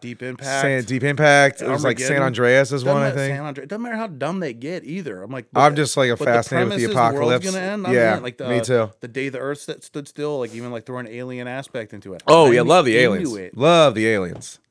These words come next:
Speaker 1: I'm into it. I don't
Speaker 2: Yeah.
Speaker 1: know why, I just do.
Speaker 2: I
Speaker 1: And
Speaker 2: think
Speaker 1: was
Speaker 2: it's
Speaker 1: like,
Speaker 2: just
Speaker 1: "Why
Speaker 2: the
Speaker 1: do you
Speaker 2: f-
Speaker 1: wanna see?" I'm like, "It's not that I want to see everyone die. I want to see how everyone reacts when everyone
Speaker 2: Yeah,
Speaker 1: dies."
Speaker 2: and there's just, like, the thrill of chaos. You know, an ordered world, I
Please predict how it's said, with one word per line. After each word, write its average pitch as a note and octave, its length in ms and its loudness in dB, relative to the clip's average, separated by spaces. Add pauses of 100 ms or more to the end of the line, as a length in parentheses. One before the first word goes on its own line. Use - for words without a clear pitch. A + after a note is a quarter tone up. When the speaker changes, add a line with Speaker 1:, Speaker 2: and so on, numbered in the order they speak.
(140)
Speaker 1:
I'm B2+ 140 -14
into D#3+ 260 -8
it. D#2+ 120 -18
I D#2+ 40 -16
don't A2+ 140 -2
Speaker 2:
Yeah. C#3 160 6
Speaker 1:
know A#2+ 60 -6
why, C#3+ 180 -8
I G#2 60 -10
just F#2+ 200 -16
do. B2+ 280 -12 (400)
Speaker 2:
I A#2 40 -6
Speaker 1:
And C3+ 80 -4
Speaker 2:
think D3+ 80 -2
Speaker 1:
was B2 80 -6
Speaker 2:
it's - 100 -4
Speaker 1:
like, A#2+ 60 -4
Speaker 2:
just C3+ 140 -2
Speaker 1:
"Why - 40 0
Speaker 2:
the - 60 0
Speaker 1:
do G3 60 -6
you F#3+ 80 -8
Speaker 2:
f- D3 40 -10
Speaker 1:
wanna C#3+ 240 -10
see?" D3+ 380 -12
I'm A#2+ 100 -16
like, C3+ 160 -18
"It's - 100 -20
not D3 120 -20
that E3+ 80 -16
I D#3+ 60 -12
want B2 340 -16
to - 140 -20
see A2 520 -14
everyone F#2+ 460 -16
die. F#2+ 480 -16 (480)
I A#2 80 -8
want C#3 240 -10
to - 80 -20
see - 180 -16
how G#2 240 -14
everyone G2+ 400 -16
reacts F#2+ 720 -14 (180)
when G#2 220 -14
everyone C3 340 -4
Speaker 2:
Yeah, F3+ 460 6
Speaker 1:
dies." C#3 100 6
Speaker 2:
and F#3+ 100 0
there's D#3+ 140 0
just, B2 180 -4
like, A#2 200 0
the A#2+ 100 -4
thrill A2+ 400 -2
of G#2 80 -4
chaos. A2 360 2
You C3+ 100 0
know, A2 160 0
an A2 100 0
ordered C#3 320 2
world, A#2 340 4
I G#2 340 2